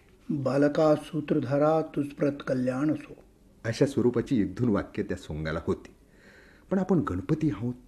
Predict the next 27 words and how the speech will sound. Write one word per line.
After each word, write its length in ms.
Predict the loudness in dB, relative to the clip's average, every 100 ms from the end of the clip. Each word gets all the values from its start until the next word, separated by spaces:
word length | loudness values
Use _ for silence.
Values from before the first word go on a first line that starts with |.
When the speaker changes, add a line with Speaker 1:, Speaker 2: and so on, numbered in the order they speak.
| _ _ -14
Speaker 2:
आणि 160 | -8 -8
आशीर्वाद 480 | -6 0 2 2
देऊन 300 | 2 2 4
एक 180 | 4 2
प्रचंड 460 | -8 0 6 8 8
कामगिरी 440 | 6 2 4 4
आपल्याला 300 | 4 2 -2
करायची 420 | -2 -4 -2 4 6
आहे. 180 | 6 4 -4 -20 -20 -20 -20 2
तो 60 | 2
आशीर्वाद 420 | 4 4 4 4
प्रत्यक्षात 560 | 2 -4 0 0 2 0 0
उतरणार 440 | 2 4 6 6
आहे 160 | 6 6
आणि 120 | 4
आशीर्वाद 600 | 0 -6 4 6 6 4 4
घेणाऱ्याचं 420 | 6 6 6 2 0
खरं 260 | -2 6 6
खरं 220 | 8 6 6
कल्याण 360 | 8 8 8 4
होणार 200 | -2 0
आहे, 200 | 0 -2 -4 -18 -4
अशी 240 | -2 0
भावना 300 | 0 2 0
केशवरावांच्या 640 | 0 -2 2 4 4 4 2
मनात 260 | 2 0 2
नव्हे, 300 | 4 8 8